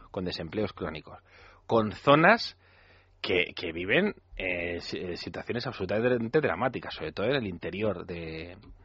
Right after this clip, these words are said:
de, de la, de la región, donde ha habido gente, Sánchez Gordillo, yo recuerdo cuando yo era más joven, hace veinte años, este señor se vanagloriaba de firmar peonadas falsas porque decía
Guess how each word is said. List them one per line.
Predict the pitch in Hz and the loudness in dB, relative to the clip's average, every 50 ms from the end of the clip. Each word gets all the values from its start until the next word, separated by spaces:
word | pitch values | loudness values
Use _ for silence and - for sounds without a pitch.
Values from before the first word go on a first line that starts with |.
| - _ _ - - - - | -20 _ _ -20 -20 -18 -14
de, | 92 90 95 90 85 85 85 82 80 78 73 73 - - - - | -10 -6 -4 -4 -2 -2 -4 -4 -6 -8 -12 -14 -16 -16 -16 -14
de | 80 - - | -12 -10 -8
la, | 82 85 78 78 80 78 78 85 | -8 -6 -6 -6 -6 -8 -10 -10
de | 85 82 | -8 -8
la | 80 80 | -8 -8
región, | 80 82 78 - - 113 104 90 82 - - - - - - - - - - - | -8 -10 -10 -4 -2 -2 -2 -2 -4 -8 -16 -20 -20 -20 -20 -20 -20 -20 -16 -2
donde | 117 127 123 120 120 117 120 117 113 110 107 95 - - - - - | 4 6 8 8 8 6 6 6 6 4 4 0 -4 -12 -20 -20 -20
ha | - | -14
habido | - 87 92 98 101 | -10 -8 -4 -4 -4
gente, | - - 117 127 147 156 190 202 208 175 | -2 0 0 0 2 4 4 4 4 2
Sánchez | - - 95 87 - 110 | 0 -2 -8 -6 -4 -2
Gordillo, | 104 101 95 92 107 135 170 | 0 0 0 0 0 0 0
yo | 175 120 92 | 0 0 -2
recuerdo | 92 85 - 131 165 214 226 | -2 -2 -2 0 0 0 0
cuando | 175 87 80 80 80 | -2 -4 -4 -4 -8
yo | 82 85 | -6 -6
era | 90 90 87 85 85 85 | -6 -4 -4 -4 -4 -6
más | 82 82 82 - | -6 -8 -10 -8
joven, | - 131 143 170 202 240 226 | -4 -2 0 2 2 0 0
hace | 123 - - 95 90 90 90 | -4 -4 -6 -8 -8 -8 -10
veinte | 92 90 90 98 104 107 101 - 123 123 | -10 -10 -8 -8 -8 -8 -2 0 2 2
años, | 131 147 175 214 285 - - - - - | 2 2 0 -2 -6 -8 -12 -18 -20 -18
este | - - 113 | -8 -8 -8
señor | - - 110 120 160 220 285 - _ _ _ - - _ - | -8 -6 -6 -4 -4 -4 -4 -6 _ _ _ -20 -20 _ -18
se | - - - 101 - - | -14 -10 -8 -8 -8 -8
vanagloriaba | 98 98 90 87 80 80 82 85 85 90 85 82 92 120 175 214 208 | -12 -14 -10 -10 -8 -8 -8 -8 -8 -8 -8 -4 2 4 4 4 4
de | 120 - | 0 -2
firmar | - - 82 82 101 123 - | -4 -10 -10 -6 -6 -6 -6
peonadas | - 80 80 - 82 107 131 135 | -6 -10 -8 -6 -4 -4 -4 -2
falsas | - - 139 - - 202 214 | 0 0 0 0 0 -4 -4
porque | - - 104 90 90 80 | -2 -6 -6 -4 -4 -8
decía | 78 - - 127 143 156 175 196 | -8 -8 -4 0 2 2 0 0